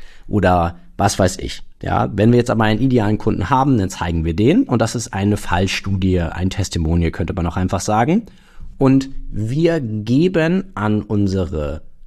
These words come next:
Follower, an potenzielle Follower Content raus, bedeutet diesen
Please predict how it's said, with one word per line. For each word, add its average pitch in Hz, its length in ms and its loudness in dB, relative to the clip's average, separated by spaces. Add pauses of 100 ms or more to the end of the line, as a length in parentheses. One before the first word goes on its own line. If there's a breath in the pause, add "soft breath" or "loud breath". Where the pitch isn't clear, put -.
(100)
Follower, 107 800 2
an 78 320 -4
potenzielle 113 520 2
Follower 95 720 -2
Content 143 420 2
raus, 151 280 0
bedeutet 98 540 0
diesen 101 520 0